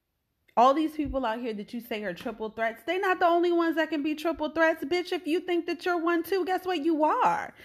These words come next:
And show the people how you're, you're, how you're that special triple threat. I like Lizzo, but I don't think she's got the best voice. That's just my opinion.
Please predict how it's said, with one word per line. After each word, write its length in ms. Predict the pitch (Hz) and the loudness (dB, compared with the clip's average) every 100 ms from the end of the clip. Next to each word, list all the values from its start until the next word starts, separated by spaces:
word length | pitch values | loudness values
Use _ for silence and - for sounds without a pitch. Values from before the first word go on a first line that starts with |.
| - - | -12 0
And 160 | 349 339 | 0 0
show 220 | - 370 | 0 0
the 100 | 370 | -2
people 380 | 349 349 349 330 | -2 -2 -2 -2
how 380 | 302 330 349 | 2 4 4
you're, 280 | 339 277 311 | 2 0 -2
you're, 500 | 277 226 269 277 - - - | -2 0 2 2 -2 -10 -14
how 220 | - 302 | 0 2
you're 300 | 277 220 285 | 2 -2 -2
that 300 | 262 262 - | -2 -4 -6
special 440 | - 247 247 247 233 | -4 -2 -2 -4 -8
triple 360 | - 214 196 | -6 -8 -6
threat. 340 | 185 147 117 - _ _ _ _ _ _ _ _ _ _ _ _ _ _ _ _ - | -8 -6 -8 -8 _ _ _ _ _ _ _ _ _ _ _ _ _ _ _ _ 4
I 200 | 302 415 | 4 6
like 260 | 254 277 - | 4 2 0
Lizzo, 440 | 202 180 175 156 | -4 -4 -2 -4
but 120 | 170 | -2
I 140 | 185 233 | 2 2
don't 180 | 440 440 | 2 -4
think 160 | 269 | -6
she's 240 | - 233 - | -6 -8 0
got 240 | 202 196 | 0 0
the 60 | 180 | -4
best 320 | 190 165 170 | -2 -2 -4
voice. 420 | 151 220 147 - - | -6 -4 -4 -8 -4
That's 240 | 208 - | -4 -2
just 160 | 381 - | -8 -4
my 240 | 220 185 | 0 2
opinion. 580 | 180 170 220 226 156 | 0 -4 -6 -6 -6